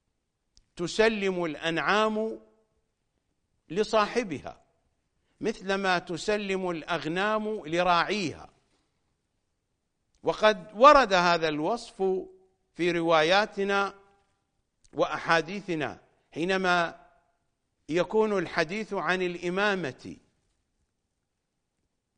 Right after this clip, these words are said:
فتضرب لنا الروايات الشريفة مثالًا عن الأغنام والراعي،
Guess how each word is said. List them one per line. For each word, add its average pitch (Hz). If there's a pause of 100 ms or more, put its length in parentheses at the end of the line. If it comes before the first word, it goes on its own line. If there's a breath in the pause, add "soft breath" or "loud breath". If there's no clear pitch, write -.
(2500)
فتضرب 208
لنا 196
الروايات 185 (1300)
الشريفة 196 (160)
مثالًا 196 (320 soft breath)
عن 196
الأغنام 185
والراعي، 147